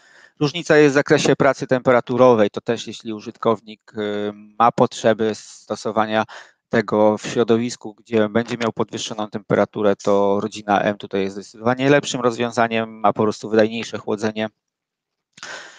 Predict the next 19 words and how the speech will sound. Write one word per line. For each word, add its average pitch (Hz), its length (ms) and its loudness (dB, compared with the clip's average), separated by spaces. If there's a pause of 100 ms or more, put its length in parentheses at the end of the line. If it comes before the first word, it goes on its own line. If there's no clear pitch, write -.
(240)
E, 107 680 6
tak 143 240 0
samo 131 300 2
jeśli 117 280 2
chodzi 117 340 -2
o 113 40 2
jakieś 110 260 -4
tam 110 200 -2
zaawansowane 113 680 -2
funkcjonalności 110 760 -12
typu 107 1200 -8
I 110 220 -4
E 110 300 6
piętnaście - 460 -4
osiemdziesiąt 104 400 -14
osiem, 110 280 -2
czyli 104 240 -20
standard, 107 840 -4
y, 104 480 -8